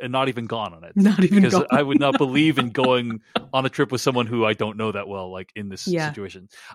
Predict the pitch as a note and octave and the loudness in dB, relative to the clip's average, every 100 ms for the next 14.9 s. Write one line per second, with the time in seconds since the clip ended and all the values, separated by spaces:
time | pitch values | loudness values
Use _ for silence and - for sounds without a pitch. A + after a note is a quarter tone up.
0 | - B3+ D3+ F3 B3 B3 F#3 F3 F#3 E3+ | 0 0 2 4 4 4 0 0 2 0
1 | E3 C3+ C3 C#3+ A#2+ G2 F#2+ D#2+ _ _ | -2 -8 -6 -2 -2 -4 -10 -14 _ _
2 | _ _ _ G3+ F#3+ B2 - _ _ - | _ _ _ -4 -2 -2 -6 _ _ -10
3 | D3+ F#3+ G#3 F3 F3 E3+ D#3+ D3+ D#3+ - | -2 0 0 0 2 2 2 0 -4 -4
4 | C3+ D3+ C#3 B2 A2+ A#2 A2 A2+ A#2 G#2 | -8 -4 -2 -4 -4 -8 -8 -6 -4 -4
5 | G#2 G2+ - - - B2+ A2 G2+ - G#2+ | -6 -6 -8 -6 -6 -4 -4 -4 -4 -4
6 | G#2 G2+ A#2 G#2+ G#2+ G#2 - A2+ A2+ A2 | -4 -4 -4 -4 -4 -6 -4 -4 -4 -6
7 | G2+ G2 G2 - A#2 A2 F#2 F#2 F#2 F#2 | -8 -8 -10 -8 -8 -8 -10 -12 -14 -14
8 | F#2+ F#2+ _ _ _ _ - E4 - - | -14 -16 _ _ _ _ -6 -2 0 2
9 | - G4+ - F4+ G3 F#3 - _ _ _ | 2 0 0 -2 -4 -8 -18 _ _ _
10 | D#4+ C#4+ F4 F#4 F#4 E4 C#4+ C4 A#3+ - | -4 0 -2 -2 -2 -2 0 0 -2 0
11 | G#3 G#3 F#3 F#3 F#3+ F#3 - F3 - F#3 | 0 2 0 0 -2 -6 -2 -4 -4 -6
12 | F3 F3 E3+ E3 D#3+ D#3 D#3 _ _ _ | -6 -4 -4 -4 -4 -4 -6 _ _ _
13 | _ G#3+ A#3 E4 F#4+ F4+ - B3 B3+ B3 | _ -4 0 2 2 0 0 0 0 0
14 | G#3 F3+ F#3+ F#3 - - - - F#3+ | 0 2 2 0 -4 -8 -10 -10 -16